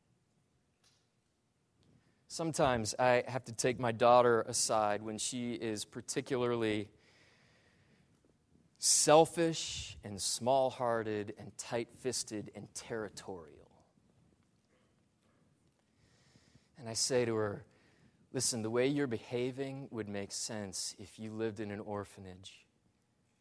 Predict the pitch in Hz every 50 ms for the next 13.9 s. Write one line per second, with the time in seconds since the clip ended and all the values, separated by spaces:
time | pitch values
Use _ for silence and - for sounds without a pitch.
0 | _ _ _ _ _ _ _ _ _ _ _ _ _ _ _ _ _ _ _ _
1 | _ - 113 113 120 120 113 101 127 120 120 117 113 123 120 117 117 110 - -
2 | 127 113 113 110 110 113 107 101 113 110 104 98 95 - - - 113 107 107 -
3 | - - 104 95 98 95 95 95 95 - - 110 95 95 104 120 127 135 123 120
4 | 127 113 98 110 95 - - - - 131 127 117 - - 113 92 113 113 110 107
5 | 110 107 107 101 104 98 95 - - 104 98 95 95 90 - - - 98 92 82
6 | - - - - - 107 120 147 147 147 151 143 123 120 - - 120 107 101 113
7 | 113 117 123 123 117 - 120 117 113 110 107 - - - 98 82 69 64 - -
8 | _ _ _ - - - - 113 104 - 120 135 165 180 180 180 180 165 151 170
9 | 160 151 143 139 - 139 139 131 - - 110 104 98 98 - - 113 107 107 120
10 | 135 147 151 135 127 127 131 131 127 - 127 123 120 117 - - 113 101 98 101
11 | 107 101 107 107 104 104 - - - - 123 117 104 92 85 - - - - -
12 | _ _ _ _ _ _ - 123 123 120 147 156 175 185 185 185 190 196 233 262
13 | 226 190 143 120 110 101 98 - - 92 85 - - _ - - -